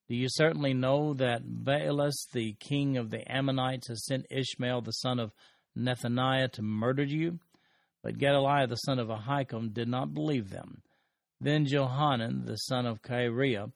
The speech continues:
spoke secretly to Gedaliah in Mizpah, saying, "Let me go, please, and I will kill Ishmael the son of Nethaniah,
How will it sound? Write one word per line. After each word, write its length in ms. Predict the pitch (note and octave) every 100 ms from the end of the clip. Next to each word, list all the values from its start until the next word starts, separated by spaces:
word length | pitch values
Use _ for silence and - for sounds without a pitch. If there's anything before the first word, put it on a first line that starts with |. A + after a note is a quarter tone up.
| - _ _
spoke 380 | - - C3 C#3
secretly 540 | - E3 C#3+ C#3 B2+ B2+
to 100 | B2
Gedaliah 540 | C3 C3 B2+ B2 B2
in 120 | A#2+
Mizpah, 440 | C3 C#3 - B2+ B2
saying, 460 | - D3 A#2 -
"Let 200 | - B2
me 140 | C#3 D3+
go, 240 | D3 D3
please, 520 | D3 - D3 B2 C3
and 120 | A#2+ A2+
I 140 | C3+
will 160 | C#3+ C#3+
kill 320 | - E3 D3+
Ishmael 520 | D#3+ D#3 - B2 B2+
the 80 | B2+
son 200 | - C3+
of 120 | B2
Nethaniah, 680 | B2 B2+ - C#3+ C#3+ A2 G#2